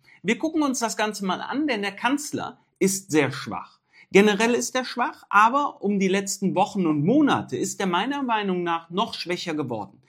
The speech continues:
Denn zahlreiche Fehlentscheidungen auf der politischen Ebene haben ihn auch innerhalb seiner eigenen Partei noch unbeliebter gemacht.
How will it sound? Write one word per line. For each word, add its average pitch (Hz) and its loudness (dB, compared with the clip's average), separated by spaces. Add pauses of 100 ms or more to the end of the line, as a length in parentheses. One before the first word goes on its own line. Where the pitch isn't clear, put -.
(260)
Denn 185 4
zahlreiche 214 0
Fehlentscheidungen 175 -2
auf 131 -4
der 151 -4
politischen 190 -2
Ebene - -4 (280)
haben 233 6
ihn 240 0
auch 196 -6
innerhalb 226 4
seiner 170 -2
eigenen 302 4
Partei 208 0 (180)
noch 247 6
unbeliebter 240 4
gemacht. 233 -2